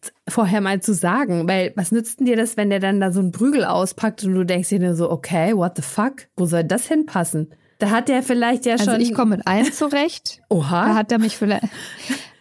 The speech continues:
Speaker 2: Und deswegen hat er das nicht gesagt. Der hat das gesagt, weil der genau, der wollte halt so, „Oh, der hat einen großen Penis, mit dem will ich mich treffen.“ So, nee.
Speaker 1: Der wollte dir ein
Speaker 2: Darauf,
Speaker 1: bisschen
Speaker 2: das
Speaker 1: dein, dein, äh, sagt man, dein Ehrgeiz anfachen,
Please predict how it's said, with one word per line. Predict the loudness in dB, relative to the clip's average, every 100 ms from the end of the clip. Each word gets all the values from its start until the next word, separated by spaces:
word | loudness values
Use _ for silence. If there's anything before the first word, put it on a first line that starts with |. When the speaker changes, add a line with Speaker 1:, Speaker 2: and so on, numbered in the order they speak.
| -2
Speaker 2:
Und | 0
deswegen | 0 2 2 2
hat | 2
er | 2
das | 2 0
nicht | -2 0
gesagt. | 0 0 0 -2
Der | -2
hat | 0
das | -4 -2
gesagt, | 0 0 0 0
weil | 2
der | 2 2 0 0
genau, | 0 2 2 0 -6 -4
der | 0
wollte | 2 2 2 0
halt | 0 0
so, | -2
„Oh, | -2 0 0
der | -2
hat | 0
einen | -2
großen | 0 -2 0
Penis, | -2 0 0 0 0 -2
mit | 0
dem | 2
will | 0
ich | 0
mich | -6 -6
treffen.“ | -6 -4 0 0 -2 -8 -20 -20 -20 -14
So, | 0 0 2
nee. | 2 4 4 2 0 -2
Speaker 1:
Der | 0
wollte | 0 0 0
dir | 2
ein |
Speaker 2:
Darauf, | 2 4 4
Speaker 1:
bisschen | 4 4
Speaker 2:
das | 2
Speaker 1:
dein, | 2 2 0
dein, | 0 0 2 0
äh, | 0 -2 0 0 -2 -4 -4
sagt | -2 0
man, | 0 0
dein | 0 0
Ehrgeiz | 0 2 0 0
anfachen, | -2 -2 0 -2 -2 -2 -4